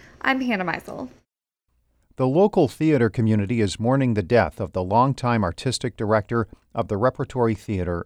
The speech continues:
Speaker 2: of Saint Louis. As Saint Louis Public Radio's Jeremy Goodwin reports, Stephen Wolf led the company through a period of artistic and financial growth.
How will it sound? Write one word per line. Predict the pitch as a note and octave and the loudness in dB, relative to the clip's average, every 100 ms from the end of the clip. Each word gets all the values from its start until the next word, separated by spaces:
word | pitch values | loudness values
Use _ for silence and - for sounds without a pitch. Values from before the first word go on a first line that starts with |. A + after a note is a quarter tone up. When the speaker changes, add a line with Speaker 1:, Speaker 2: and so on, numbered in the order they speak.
| - | -8
Speaker 2:
of | F#2 | -8
Saint | - F#2 - | -6 -6 -6
Louis. | E2 D2+ - - _ _ _ _ _ - | -10 -10 -10 -12 _ _ _ _ _ -2
As | A2+ - - | -2 -2 -6
Saint | - D3 D3 | -2 -2 0
Louis | C3+ A2+ | 0 0
Public | - C3+ A2+ - | -4 -2 -2 0
Radio's | B2 A#2 A2+ G#2 | 2 4 2 0
Jeremy | A2 A#2 G#2 | 0 0 0
Goodwin | E2+ B2 F#2 D#2+ | -2 -4 -4 -8
reports, | D#2+ - G2+ G2+ - - _ | -8 -6 -4 -2 -6 -12 _
Stephen | - E3 F3 D3+ C3 | -6 -2 0 0 2
Wolf | B2 D#2+ - | 0 0 -6
led | A2 A#2+ G#2+ - | 0 2 0 -6
the | |
company | G2+ B2+ A#2+ B2 A#2+ - - - | -4 -2 -2 -2 -2 -6 -16 -4
through | A#2+ G#2 | -2 -2
a | |
period | - D#3 C3 F#2+ | -2 0 2 0
of | F2 | -4
artistic | F2 - - C#3+ - C#3+ - - _ - | -6 -8 -8 -6 -2 -4 -4 -20 _ -8
and | G2+ F2+ | -6 -6
financial | - G#2+ F2 D2+ F#2 | -4 -4 -4 -6 -8
growth. | D#2+ D#2 - | -8 -10 -10